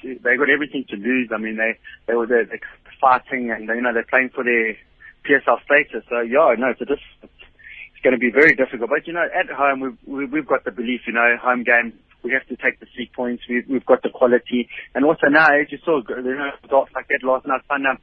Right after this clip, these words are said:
pulls us right back in. I mean, um, you know, obviously Chiefs is, is way ahead, but, you know, it gives us opportunities for that Champions League berth. So we're three points behind them, and,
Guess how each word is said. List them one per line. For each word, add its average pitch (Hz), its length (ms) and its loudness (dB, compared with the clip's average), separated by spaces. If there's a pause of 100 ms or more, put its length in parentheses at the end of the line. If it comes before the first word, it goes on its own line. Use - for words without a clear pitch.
pulls 143 140 -4
us 127 120 -2
right 131 240 2
back 139 200 0
in. 127 200 -8 (400)
I 123 120 -4
mean, 123 420 -4
um, 117 320 0
you 123 80 -2
know, 120 320 4
obviously 123 420 -4
Chiefs 135 320 -4
is, 131 140 -8 (160)
is 117 260 -10
way 120 240 6
ahead, 117 220 2
but, 117 160 4 (240)
you 127 80 2
know, 135 80 6
it 131 100 4
gives 147 120 0
us 147 120 0
opportunities 151 520 -2
for 143 60 -2
that 123 180 0
Champions 139 420 -2
League 156 180 -6
berth. 110 280 -2
So 120 200 0
we're 135 180 -12
three 160 200 -10
points 151 260 -2
behind 135 360 2
them, 123 180 -6 (400)
and, 123 480 0